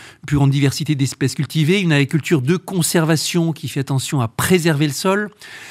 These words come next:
en faisant bien attention de ne pas garder les sols nus, bref, une vision beaucoup plus intégrée. Est-ce qu'il va falloir, euh, aller vers une économie de l'usage de l'eau pour l'agriculture, ou est-ce que ça va pouvoir continuer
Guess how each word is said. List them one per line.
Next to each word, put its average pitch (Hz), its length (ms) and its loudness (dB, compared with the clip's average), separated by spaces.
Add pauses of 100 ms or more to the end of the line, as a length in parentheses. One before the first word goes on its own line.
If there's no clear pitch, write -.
(180)
en 139 100 -2
faisant 139 220 0
bien 151 160 2
attention 147 460 0
de 156 60 2
ne 135 40 -4
pas 135 180 0
garder 131 320 0
les 123 80 -2
sols 135 240 2
nus, 165 160 2
bref, 160 380 0
une 147 180 2
vision 156 300 0
beaucoup 147 300 -2
plus 147 220 2
intégrée. 147 500 2 (460)
Est-ce - 140 -8
qu'il 156 140 -4
va 147 80 2
falloir, 151 480 2
euh, 123 540 -4
aller 135 260 2
vers 131 220 2
une 131 140 6
économie 180 600 0 (160)
de 143 140 0
l'usage 143 420 0
de 131 100 2
l'eau 143 260 6
pour 131 180 -6
l'agriculture, 127 680 0
ou 127 100 2
est-ce - 140 -2
que 185 180 -2
ça 143 160 -4
va 123 80 0
pouvoir 135 320 -2
continuer 139 480 -2